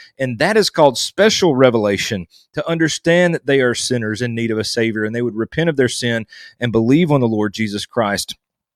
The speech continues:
So here we have general revelation. The Bible's not needed. Special revelation to be saved, to live as a Christian, to grow as a Christian is absolutely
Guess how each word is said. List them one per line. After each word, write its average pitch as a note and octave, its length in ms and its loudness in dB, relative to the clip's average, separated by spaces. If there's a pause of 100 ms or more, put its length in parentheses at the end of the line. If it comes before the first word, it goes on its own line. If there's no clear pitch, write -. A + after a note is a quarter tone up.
(380)
So C#3 240 6 (540)
here F3 260 0
we E3 120 4
have B2 260 -2
general E3 440 2
revelation. D#3 640 2 (420)
The A2+ 240 0
Bible's B2 360 4
not B2 200 -2
needed. A#2 340 -2 (300)
Special A3+ 500 2
revelation C#3 640 4
to C3 80 -6
be A#2+ 160 -2
saved, F#3 480 4
to D3 80 0
live C#3 160 0
as A#2 80 -6
a A#2 40 -6
Christian, F#3 540 0
to A#2+ 100 -8
grow D3 300 2
as D3+ 80 0
a D#3 60 -4
Christian D#3 480 -2 (180)
is A#2+ 260 -6
absolutely B2+ 1000 2